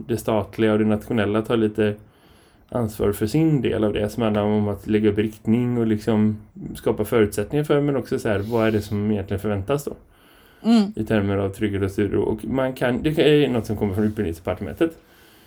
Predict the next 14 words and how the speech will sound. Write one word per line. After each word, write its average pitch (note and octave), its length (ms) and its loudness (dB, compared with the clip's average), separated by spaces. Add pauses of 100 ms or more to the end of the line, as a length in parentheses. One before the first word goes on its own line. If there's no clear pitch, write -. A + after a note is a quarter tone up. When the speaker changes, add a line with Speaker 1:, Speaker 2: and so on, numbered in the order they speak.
(160)
Speaker 2:
Mm. B3+ 140 4 (140)
Speaker 1:
Eh, A2 80 4
så G#2+ 120 -10
det A#2+ 60 0
är A#2 40 6
ju A2+ 100 8
liksom G#2+ 400 2
regeringspartierna G2+ 880 0
då. D#3 200 -2 (200)
Och A#2+ 180 -6
så A#2+ 60 -2
är A2+ 140 6
Speaker 2:
Mm. G#2 60 6
Speaker 1:
det, G#2 380 2